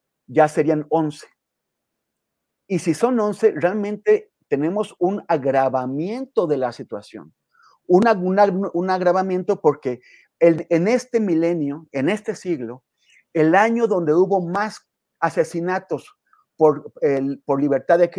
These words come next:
de expresión fue dos mil diecisiete con doce, en doce meses de dos mil diecisiete, a razón de uno por mes. Ahora,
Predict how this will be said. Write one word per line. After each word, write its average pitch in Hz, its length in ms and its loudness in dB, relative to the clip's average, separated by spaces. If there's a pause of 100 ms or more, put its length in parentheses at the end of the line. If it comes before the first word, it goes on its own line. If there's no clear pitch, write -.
de 139 100 -6
expresión 143 480 -8
fue 185 240 -4
dos 151 320 0
mil 185 140 -10
diecisiete 170 580 -8
con 139 260 -6
doce, 147 360 -6 (760)
en 135 180 -6
doce 175 280 4
meses 175 400 -4
de 143 80 0
dos 120 160 -6
mil 147 140 -6
diecisiete, 151 480 -6
a 120 100 0
razón 151 360 -4
de 139 80 -2
uno 151 300 -4
por 143 140 -4
mes. 170 340 -12 (540)
Ahora, 175 640 2